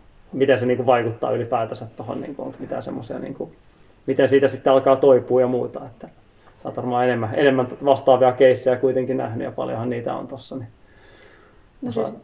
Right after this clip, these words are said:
Speaker 2: mahtavaa kuulla aluksi, kun sä sanoit, että, että sulla on niinku käynyt toisinpäin, että kun lapset tuli, niin sun uni parani.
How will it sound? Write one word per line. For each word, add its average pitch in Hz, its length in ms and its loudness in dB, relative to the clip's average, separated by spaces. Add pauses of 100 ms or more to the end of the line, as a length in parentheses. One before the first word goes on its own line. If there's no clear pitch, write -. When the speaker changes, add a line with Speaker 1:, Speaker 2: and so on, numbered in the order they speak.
(120)
Speaker 2:
mahtavaa 226 480 -6
kuulla 208 380 -4
aluksi, 175 240 -6
kun 190 100 -12
sä 180 100 -12
sanoit, 160 280 -8
että, 160 240 -12 (140)
että 165 180 -14
sulla 185 160 -10
on 170 60 -12
niinku 170 140 -10
käynyt 175 340 -14
toisinpäin, 175 580 -6
että - 200 -14
kun 160 140 -10
lapset 170 340 -10
tuli, 143 220 -10
niin 131 160 -12
sun 165 120 -12
uni 160 220 -8
parani. 165 500 -8